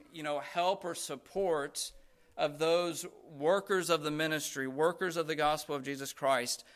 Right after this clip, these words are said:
looks like just one thing. You know, that it looks, it just looks like giving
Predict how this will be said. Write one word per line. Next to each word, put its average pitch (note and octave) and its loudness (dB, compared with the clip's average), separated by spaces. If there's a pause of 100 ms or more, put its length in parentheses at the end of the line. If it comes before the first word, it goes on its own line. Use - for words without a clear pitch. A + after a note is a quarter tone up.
(180)
looks F3 -2
like D3+ -2
just E3 -6
one D3 -4
thing. C#3+ -8 (1000)
You D3 -6
know, D3+ 0
that D3+ 2
it D3 2
looks, F#3 -4
it D3 -6
just F#3 0
looks F#3 -2
like D3+ 0
giving D3 -4